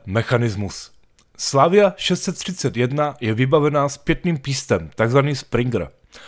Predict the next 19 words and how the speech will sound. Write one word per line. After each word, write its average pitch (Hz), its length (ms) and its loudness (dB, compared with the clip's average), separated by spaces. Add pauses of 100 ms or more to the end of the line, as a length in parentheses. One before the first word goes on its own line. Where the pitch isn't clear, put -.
(120)
Zpětný 180 500 0
píst 160 400 -4
je 139 80 4
pohybující 151 640 -2
se 160 160 0
mechanismus, 135 720 0 (240)
který 175 260 2
využívá 165 540 2
energii 151 460 0
napnutého 156 600 0
pružinového 147 720 0
válce 123 480 0 (240)
k - 100 -20
kompresi 143 480 0
vzduchu. 95 480 -6 (540)
Pohon 208 280 2
vzduchu 196 460 0
se - 220 -2
provádí 147 720 0